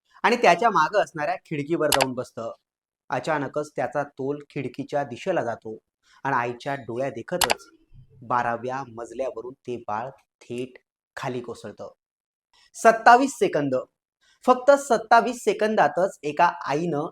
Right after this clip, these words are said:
आपल्या बाळाला कायमचं गमावलं. ज्या बाळाला नऊ महिने पोटात जपलं, ज्या बाळासाठी त्यांनी आयुष्यभराची स्वप्न पाहिली, तेच बाळ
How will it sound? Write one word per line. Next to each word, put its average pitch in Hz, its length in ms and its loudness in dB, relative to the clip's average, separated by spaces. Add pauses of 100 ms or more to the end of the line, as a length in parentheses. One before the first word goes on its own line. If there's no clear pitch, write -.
आपल्या 143 460 0
बाळाला 127 440 0 (240)
कायमचं 127 500 -4
गमावलं. 113 380 -8 (840)
ज्या 180 200 10
बाळाला 160 420 6 (180)
नऊ 156 220 0
महिने 147 320 -8 (140)
पोटात 139 280 0 (100)
जपलं, 113 340 -8 (540)
ज्या 143 160 4
बाळासाठी 135 640 0
त्यांनी 127 380 -6 (100)
आयुष्यभराची 143 840 -8
स्वप्न 170 460 -4
पाहिली, 113 380 -8 (640)
तेच 180 300 0
बाळ 107 220 -4